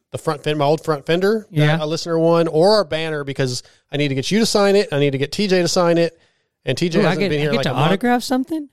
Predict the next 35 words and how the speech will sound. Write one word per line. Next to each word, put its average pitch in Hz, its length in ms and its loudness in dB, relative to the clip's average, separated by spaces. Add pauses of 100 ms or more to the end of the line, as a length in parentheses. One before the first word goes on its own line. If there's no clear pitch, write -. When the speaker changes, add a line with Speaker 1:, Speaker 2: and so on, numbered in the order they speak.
(120)
Speaker 1:
Yeah, 139 480 0
yeah, 370 340 0
you 381 100 -2
Speaker 2:
What? 381 40 -4
Speaker 1:
get 151 140 -6
to. 131 160 -6
So, 143 460 2
uh, 147 200 2
those 160 220 2
things 185 160 0
will 160 260 4
go 160 260 0
out 143 380 -2 (260)
as 151 120 -20
soon 160 180 -14
as 143 100 -10
I 131 120 0
can - 80 -8
get 131 120 -2
them 127 140 0
out. 123 280 -2 (420)
And 143 100 0
I 147 60 2
wanna 240 220 2
do 220 260 -4
a 151 40 -4
giveaway 165 800 -2
on 190 380 2
YouTube 180 400 -2
tonight. 156 420 0 (800)
Uh, 151 460 2 (180)
I 160 60 -6
got 214 160 0
these, 220 340 -4 (1120)
uh, 147 80 -6